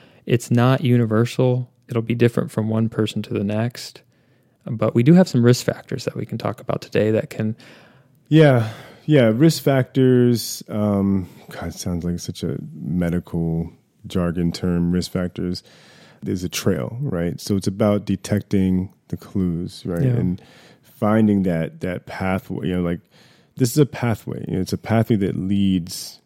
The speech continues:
Speaker 2: to death, right? So we wanna try to intervene before, you know, it gets too far gone.
Speaker 1: Yeah. And unfortunately, since it's not a universal pathway, like maybe heart disease is,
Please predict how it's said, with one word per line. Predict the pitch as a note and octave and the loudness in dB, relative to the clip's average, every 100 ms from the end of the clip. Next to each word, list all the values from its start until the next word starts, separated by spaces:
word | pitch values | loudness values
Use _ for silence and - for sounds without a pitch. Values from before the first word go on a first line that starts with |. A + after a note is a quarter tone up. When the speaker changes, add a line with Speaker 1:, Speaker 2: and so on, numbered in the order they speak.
| _ | _
Speaker 2:
to | - | -10
death, | C#3+ - - - - | -4 -2 -4 -6 -8
right? | E2 E2 - - _ _ _ _ | -6 -6 -8 -14 _ _ _ _
So | - - F#2+ F2+ F2 | -10 -2 2 2 2
we | - G#2+ | 0 2
wanna | A2 G#2 F#2+ | 4 4 2
try | - F#2 | -2 -4
to | F2+ | -4
intervene | F#2 F2+ E2+ F2 G2 F#2+ F2+ E2+ D#2+ - _ _ _ _ _ _ | -2 -2 -4 -2 -2 0 0 -4 -8 -16 _ _ _ _ _ _
before, | F#2+ F2+ - G2 F#2 F2 F2+ - | -8 -8 -8 -6 -4 -2 -4 -6
you | F2 | -8
know, | E2+ E2+ | -6 -8
it | E2+ | -8
gets | F2 F2+ - - - _ _ _ _ _ - | -6 -8 -8 -16 -18 _ _ _ _ _ -6
too | G2 | -4
far | F2 G2+ F2 | -2 -2 -4
gone. | E2 F#2 F2+ | -2 -2 0
Speaker 1:
Yeah. | C3 A#2+ A2+ - - - - - _ | 0 0 -4 -10 -18 -20 -20 -20 _
And | B2 B2 | 2 2
unfortunately, | A#2 - C3 - A#2+ A2 B2 - | 2 4 2 2 0 0 -2 -10
since | - A2 - | -6 -6 -6
it's | - | -8
not | G#2+ G#2 | -4 -4
a | |
universal | G#2+ G#2+ G#2 G#2 - G#2+ A2 _ | -2 -4 -4 -6 -6 -10 -10 _
pathway, | - A2+ A2+ - A2 G#2+ G#2+ A2+ - _ _ - | -6 -2 -2 -4 -4 -2 -4 -8 -16 _ _ -4
like | G#2+ G#2+ A2 _ - A3+ D#3+ - | -2 -2 -6 _ -20 -16 -16 -12
maybe | - A#2 A#2+ B2 - - | -8 -6 -4 -6 -10 -4
heart | A2+ G#2+ | -2 -2
disease | A2 G#2+ G#2 A2 A2+ - | -4 -4 -4 -4 -8 -10
is, | A#2+ A2 G#2+ - | -6 -4 -6 -10